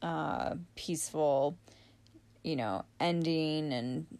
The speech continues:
all of that. Like, we have to do the deeper inner work within ourselves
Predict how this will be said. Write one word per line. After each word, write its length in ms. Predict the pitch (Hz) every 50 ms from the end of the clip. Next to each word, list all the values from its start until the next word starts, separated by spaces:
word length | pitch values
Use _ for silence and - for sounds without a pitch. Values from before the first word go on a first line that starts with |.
| - _ -
all 240 | 165 156 151 143 131
of 160 | 147 151 151
that. 440 | 165 160 151 151 151 156 185 202 214
Like, 200 | - 165 160 -
we 100 | 165 160 - - - -
have 240 | 170 165 151 - -
to 100 | - 175
do 220 | 160 151 160 156
the 340 | 147 147 156 156 151 151 147 - -
deeper 420 | - 151 151 156 156 - 160 151
inner 360 | 143 101 143 151 156 151 156 151
work 480 | 147 156 165 180 185 170 165 - -
within 320 | 160 156 - - - 165 170
ourselves 840 | 185 196 196 - - - 127 131 131 90 95 123 170 175 - -